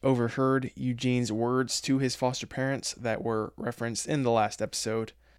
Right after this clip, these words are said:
Now, the age disparity between the two, Cash and Eugene, seems large right here, but I think even less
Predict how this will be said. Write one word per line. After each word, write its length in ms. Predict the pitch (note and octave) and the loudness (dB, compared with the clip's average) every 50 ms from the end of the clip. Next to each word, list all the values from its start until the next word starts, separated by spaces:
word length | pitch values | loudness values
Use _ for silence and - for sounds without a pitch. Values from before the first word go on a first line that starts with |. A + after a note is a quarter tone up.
| _ - | _ -2
Now, 200 | C3+ C#3 C3+ C3 | 2 4 4 6
the 140 | C3 A#2 F2+ | 6 4 6
age 220 | D#3 F3 F#3+ E3+ | 4 4 4 2
disparity 480 | D#3+ D3 C#3 - - D3 C#3+ C#3+ C3+ C3+ | 2 2 2 4 6 8 8 8 6 6
between 540 | A#2+ B2 A#2+ - - - C3+ C#3 D3 D3+ | 4 4 2 2 0 2 2 4 4 4
the 80 | D3+ D3+ | 4 4
two, 400 | C#3+ - - E3 D#3 D#3+ E3 E3 - | 2 2 4 6 6 6 4 2 -2
Cash 400 | - - C#3 C3+ C3 C3 - - - | -2 2 4 4 6 4 2 0 0
and 160 | C3+ C3 A#2+ | 0 2 2
Eugene, 380 | B2 A#2+ A#2 B2+ C3+ C#3 C#3+ | 0 0 2 2 2 2 2
seems 340 | C#3 - - B2+ B2 A2+ G2+ | 2 2 2 2 0 0 0
large 300 | A2 A2 A2+ A#2 C3 C3 | 4 4 6 6 6 4
right 160 | C#3 B2+ B2+ | 4 2 2
here, 300 | D3+ D3+ D3 D3+ D#3+ D#3 - - | 0 0 0 0 -2 -4 -8 -10
but 360 | D3 C#3 C#3 B2 A#2 G#2+ - - | -2 2 4 6 6 4 2 0
I 120 | - D3 | 0 0
think 280 | - D3 C3 B2 - - | 2 2 0 0 0 0
even 360 | D3 D3 C#3+ C3+ A#2+ A#2 A2+ | 0 2 2 2 2 4 4
less 340 | A#2 A#2 C3+ C#3+ - - | 4 4 4 4 0 -2